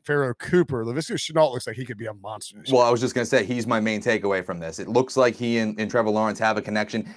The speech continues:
Speaker 2: He was gaining hype last year, too. I, he was kind of one of those, those guys that a bunch of fantasy experts were like, "This guy's gonna be good," and just Jacksonville just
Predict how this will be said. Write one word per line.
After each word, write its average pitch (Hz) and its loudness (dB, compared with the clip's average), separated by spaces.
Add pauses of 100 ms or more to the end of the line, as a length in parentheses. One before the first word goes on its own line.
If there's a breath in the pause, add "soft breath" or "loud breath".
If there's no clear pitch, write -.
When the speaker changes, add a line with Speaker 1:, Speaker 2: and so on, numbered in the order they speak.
Speaker 2:
He 190 0
was 240 0
gaining 147 0
hype 123 0
last 98 -2
year, 110 -2
too. 117 0
I, 104 2
he 107 -4
was 131 -2
kind 120 0
of 104 0
one 107 0
of 98 -2
those, 95 -2
those 98 -6
guys 95 -2
that 95 -4
a 92 -4
bunch 90 -4
of 82 -14
fantasy 101 -4
experts 104 -2
were 95 -2
like, 85 -4 (220 loud breath)
"This 131 0
guy's 147 4
gonna 160 0
be 156 4
good," 170 4
and 120 -2
just 104 -8
Jacksonville 104 -2
just 87 -14